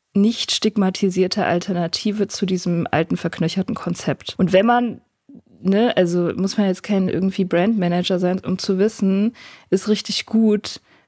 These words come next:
wenn du eine Alternative <laughs> anbietest zu irgendwas, dass du die Unterschiede halt möglichst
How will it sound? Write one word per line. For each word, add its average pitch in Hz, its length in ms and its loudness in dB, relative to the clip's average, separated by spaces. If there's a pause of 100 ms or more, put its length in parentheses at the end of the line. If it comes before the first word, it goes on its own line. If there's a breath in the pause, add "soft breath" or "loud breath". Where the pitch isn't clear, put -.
wenn 185 140 2
du 196 40 4
eine 190 200 2
Alternative 214 600 2
<laughs> 208 80 4 (140)
anbietest 190 320 -4
zu 175 80 -2
irgendwas, 190 400 0
dass - 180 -4
du 208 60 0
die 180 100 0
Unterschiede 185 580 0
halt 170 180 -2
möglichst - 600 -2